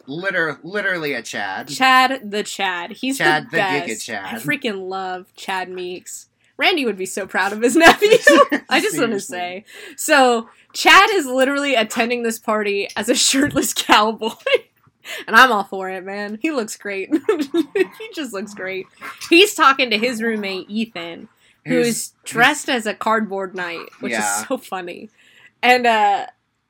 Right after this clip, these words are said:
Speaker 2: that's when Annika interrupts them and is like, "Hey, Chad, we need you."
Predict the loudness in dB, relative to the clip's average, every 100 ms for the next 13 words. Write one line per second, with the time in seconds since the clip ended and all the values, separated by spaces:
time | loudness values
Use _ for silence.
0 | _ 2 2 2 -4 -4 -2 -4 -2 -2
1 | -4 -2 -4 -4 -6 -6 -6 -10 -12 -8
2 | -6 -4 -2 -4 -4 -8 -6 -4 -4 -2
3 | -4